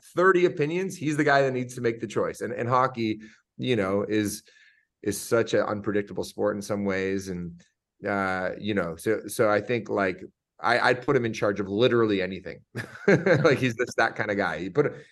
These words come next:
in charge of any organization, any business, any government.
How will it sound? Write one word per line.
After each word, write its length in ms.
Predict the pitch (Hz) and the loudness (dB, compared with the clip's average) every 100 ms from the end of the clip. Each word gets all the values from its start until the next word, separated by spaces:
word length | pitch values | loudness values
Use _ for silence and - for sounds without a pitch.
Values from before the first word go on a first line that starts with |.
| - | -10
in 80 | 127 | 2
charge 180 | 131 | 2
of 100 | 131 | 4
any 180 | 151 160 | 2 4
organization, 960 | 156 139 131 123 117 120 123 110 104 - _ _ | 6 6 4 2 0 0 -4 -6 -8 -14 _ _
any 180 | 131 139 | -2 -2
business, 760 | 104 120 117 120 113 110 - - | 4 4 4 2 0 0 -6 -4
any 260 | 139 113 | -4 -2
government. 640 | 104 110 117 113 107 104 | 4 4 4 0 0 -4